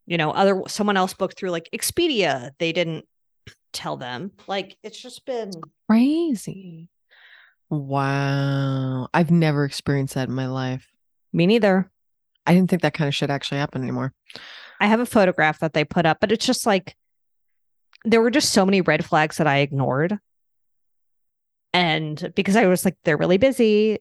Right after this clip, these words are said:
Speaker 2: Well,
Speaker 1: It's
Speaker 2: it's not your fault. Jesus Christ.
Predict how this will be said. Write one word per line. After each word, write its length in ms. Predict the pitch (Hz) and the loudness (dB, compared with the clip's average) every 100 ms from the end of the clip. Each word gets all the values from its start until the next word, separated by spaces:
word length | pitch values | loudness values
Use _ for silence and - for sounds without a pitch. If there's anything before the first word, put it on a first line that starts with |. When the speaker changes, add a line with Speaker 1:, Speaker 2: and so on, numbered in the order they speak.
| - | -4
Speaker 2:
Well, 100 | 151 | -4
Speaker 1:
It's 160 | - - - | -4 -14 -16
Speaker 2:
it's 140 | - - | -8 0
not 140 | 131 | 0
your 180 | 107 127 | 2 -2
fault. 360 | - - - - | -2 -2 -2 -4
Jesus 320 | - 151 135 | -10 -10 -10
Christ. 520 | - - - 170 - | -12 -12 -10 -10 -14